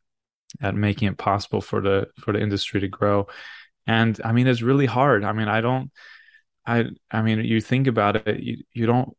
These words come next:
<laughs> like, it's, you know, nobody really wants the, the challenges that come with mass scale mining. Uh, but we also know that, you know, ninety percent of the population is not gonna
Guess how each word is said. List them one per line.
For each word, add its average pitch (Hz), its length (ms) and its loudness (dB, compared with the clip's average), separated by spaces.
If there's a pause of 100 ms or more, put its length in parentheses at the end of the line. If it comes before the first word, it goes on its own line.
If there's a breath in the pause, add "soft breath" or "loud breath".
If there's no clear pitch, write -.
(140)
<laughs> - 1400 -16
like, 117 260 -2
it's, 113 220 0 (100)
you 117 60 2
know, 110 100 2
nobody 131 400 4
really 123 380 4
wants 120 580 0 (180)
the, 110 540 2
the 113 100 -6
challenges 110 640 0
that 104 160 -2
come 107 240 0
with 101 260 -2 (220)
mass 104 400 -2
scale 98 720 0
mining. 101 560 -4 (640)
Uh, 98 400 0
but 110 420 -2
we 113 160 0
also 110 300 0
know 104 300 2
that, 101 220 -2 (300)
you 113 80 -4
know, 101 140 -2
ninety 104 340 0
percent 104 380 -4
of 101 100 -2
the 101 80 -4
population 104 680 -4
is 98 100 -10
not 104 240 -2
gonna 98 400 -4